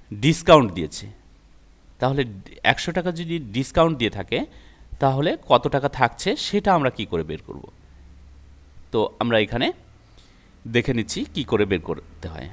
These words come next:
আমরা equal to দিব, এরপরে আমরা ফ্ল্যাশ ব্র্যাকেট দিব। দেওয়ার পরে আমাদের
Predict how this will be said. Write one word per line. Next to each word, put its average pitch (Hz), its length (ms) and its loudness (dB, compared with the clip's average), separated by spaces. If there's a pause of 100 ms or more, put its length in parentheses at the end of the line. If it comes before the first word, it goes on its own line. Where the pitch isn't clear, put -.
(140)
আমরা 117 340 2
equal 165 340 4
to 143 60 -8
দিব, 117 280 -2 (1120)
এরপরে 156 320 4
আমরা 139 300 6 (3000)
ফ্ল্যাশ 139 280 4
ব্র্যাকেট 143 300 0
দিব। 101 300 -4 (1000)
দেওয়ার 120 220 8
পরে 135 340 2 (520)
আমাদের 127 320 2